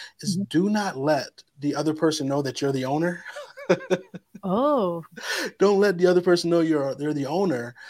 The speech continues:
Speaker 1: Reason why I say that, and, and have the property into a trust or something like that. Uh, reason why I say that is because people don't, I'm not gonna say they try to take advantage. They might not be doing it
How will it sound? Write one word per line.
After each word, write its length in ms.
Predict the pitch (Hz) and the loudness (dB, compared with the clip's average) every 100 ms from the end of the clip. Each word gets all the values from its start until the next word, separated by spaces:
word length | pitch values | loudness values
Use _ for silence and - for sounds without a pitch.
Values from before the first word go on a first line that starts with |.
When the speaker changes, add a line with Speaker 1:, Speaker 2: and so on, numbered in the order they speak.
| - _ | -20 _
Speaker 1:
Reason 280 | 165 180 180 | -4 -2 0
why 200 | 156 131 | 0 -2
I 40 | |
say 300 | 131 - 165 | -4 -2 0
that, 220 | 151 131 127 | 0 -2 -4
and, 160 | 131 - | -8 -10
and 100 | 131 | -8
have 200 | 131 131 | -8 -10
the 60 | |
property 300 | 123 123 127 | -6 -6 -6
into 200 | 123 131 | -8 -8
a 40 | 120 | -8
trust 380 | - 117 113 | -6 -6 -6
or 40 | 117 | -8
something 260 | 123 117 117 | -8 -8 -10
like 160 | 110 | -10
that. 240 | 120 117 - - - - | -8 -8 -10 -16 -18 -8
Uh, 200 | 127 123 117 - _ | -4 -4 -6 -14 _
reason 220 | 147 156 170 | -10 0 2
why 80 | |
I 40 | 143 | 2
say 220 | - 160 | 4 2
that 180 | 151 139 | 4 2
is 120 | 139 | 0
because 720 | 131 139 151 147 147 139 - - _ _ _ _ _ _ _ _ _ _ _ _ _ _ _ _ - | -4 -6 0 0 2 0 -4 -6 _ _ _ _ _ _ _ _ _ _ _ _ _ _ _ _ -8
people 280 | 226 226 202 | -6 -2 -2
don't, 640 | 113 120 143 175 - - - - _ _ _ _ _ _ _ _ _ | -2 0 0 -2 -6 -12 -14 -20 _ _ _ _ _ _ _ _ _
I'm 280 | _ - - - | _ -20 -10 -2
not 100 | 196 | 0
gonna 100 | 190 | 2
say 120 | 185 | 4
they 100 | 160 | 4
try 140 | 156 | 4
to 100 | 135 | 2
take 120 | 139 120 | 0 -6
advantage. 380 | 120 123 127 | -6 -6 -6
They 100 | 127 | -4
might 140 | 135 135 | -2 -2
not 160 | 135 | -4
be 80 | 123 | -6
doing 320 | 120 127 127 | -6 -4 -4
it 260 | 127 120 - | -6 -8 -16